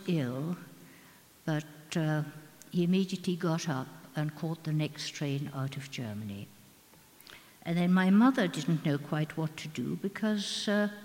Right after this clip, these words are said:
they hadn't even had time to talk. So in the end, she didn't dare telephone him, uh, because the Nazis might have been listening to calls, especially international ones. So in the end, she went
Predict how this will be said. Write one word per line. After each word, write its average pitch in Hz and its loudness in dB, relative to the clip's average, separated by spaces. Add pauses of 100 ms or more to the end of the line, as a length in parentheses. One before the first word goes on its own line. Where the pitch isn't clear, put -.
(600)
they 180 4
hadn't 254 4
even 233 4
had 214 2
time 214 4
to 202 -6
talk. 202 -4 (840)
So 233 0
in 240 6
the 226 6
end, 202 4 (360)
she 220 0
didn't 214 2
dare 190 4 (160)
telephone 160 2
him, 165 0 (760)
uh, - -12 (100)
because 160 -2
the 165 0 (100)
Nazis 156 -2
might 143 0
have 143 -6
been 151 0
listening 156 -2
to 156 -8
calls, 143 -6
especially - -4
international 147 -4
ones. 151 -6 (960)
So 226 2
in 220 4
the 214 6
end, 185 2
she 220 2
went 202 2